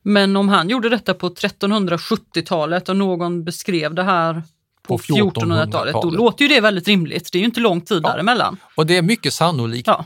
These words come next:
Speaker 2: inte minst eftersom vi vet att liknande kulturvandalism av religiösa skäl har ägt rum både tidigare och senare. Jag menar, kommer ni inte ihåg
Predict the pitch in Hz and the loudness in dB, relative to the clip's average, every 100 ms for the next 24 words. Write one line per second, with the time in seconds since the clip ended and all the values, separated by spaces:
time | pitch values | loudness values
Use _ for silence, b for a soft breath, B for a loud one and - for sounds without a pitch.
0 | _ 180 202 123 190 180 123 - 117 - | _ 0 2 2 0 0 0 -2 -8 -8
1 | 127 131 123 101 104 110 131 147 - 113 | -6 -4 -4 -6 -8 -6 -8 -8 -10 -6
2 | 127 135 - 123 135 127 110 104 110 110 | -4 -6 -8 -8 -4 -4 -4 -4 -6 -6
3 | 120 - 117 110 107 110 - - 131 - | -10 -12 -12 -10 -10 -10 -12 -10 -12 -8
4 | 110 117 B B - 147 156 160 143 - | -8 -8 B B -6 0 0 0 -6 -8
5 | - 117 120 - 117 107 107 - - - | -10 -8 -10 -10 -10 -8 -12 -16 -18 -16
6 | - - - 147 - - - 160 _ 131 | -18 -16 -12 -12 -12 -16 -20 -20 _ -4
7 | 127 127 - B B - 147 139 143 160 | 0 -2 -2 B B -8 -6 -2 -4 -4
8 | 135 143 143 | -2 -2 -4